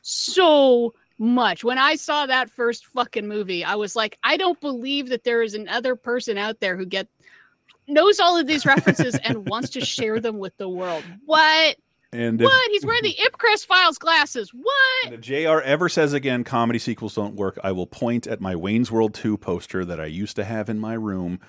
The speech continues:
Speaker 2: Works very well and didn't deserve to die there. Not,
Speaker 1: Mm.
Speaker 2: first one's this kind of beautiful coming of age story for a subsect of youth that barely existed even when the movie came out, but I felt like it coulda kept going.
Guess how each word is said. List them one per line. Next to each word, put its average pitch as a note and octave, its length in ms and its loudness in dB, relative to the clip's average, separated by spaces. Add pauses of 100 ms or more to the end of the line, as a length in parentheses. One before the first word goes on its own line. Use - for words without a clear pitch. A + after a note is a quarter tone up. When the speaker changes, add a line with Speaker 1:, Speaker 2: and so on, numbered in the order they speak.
(140)
Speaker 2:
Works A#2+ 300 4
very C3+ 400 4
well D3 440 6
and G#2+ 200 -4
didn't A2+ 240 -2
deserve G#2+ 380 0
to A2 100 -8
die F#2 300 -2
there. E2 340 -12 (400)
Not, A#2 340 2 (320)
Speaker 1:
Mm. E3+ 100 -20
Speaker 2:
first F3+ 280 6
one's F#3 220 6
this D3 220 0 (100)
kind C#3 200 0
of A2 120 -4
beautiful C#3 400 6
coming C3+ 320 4
of A2+ 80 2
age C#3 240 0
story C#3+ 420 -2
for A2+ 240 -2
a F#2+ 140 0 (520)
subsect C3+ 680 2
of G#2+ 120 0
youth B2 280 4
that F#2+ 160 -2
barely A2 320 4
existed G#2 420 -4
even G#2+ 240 -2
when G#2 80 0
the F#2 60 -2
movie A#2+ 280 0
came A#2+ 240 -6
out, A#2 240 -6
but F#2+ 100 -6
I F2+ 100 -4
felt F#2+ 320 -10
like - 120 -20
it - 120 -20
coulda C#3+ 260 -2
kept - 560 -8
going. - 420 -14